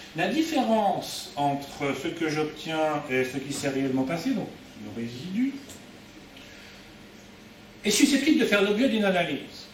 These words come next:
Si votre modèle est bon,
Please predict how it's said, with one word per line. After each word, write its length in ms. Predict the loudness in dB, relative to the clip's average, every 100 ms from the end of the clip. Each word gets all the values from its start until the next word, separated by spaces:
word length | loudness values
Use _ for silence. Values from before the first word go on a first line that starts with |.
| -18 -10
Si 580 | -2 2 4 6 6 6
votre 340 | 4 2 2
modèle 580 | 4 4 4 4 4 2 2
est 160 | 0 0 -4
bon, 240 | -2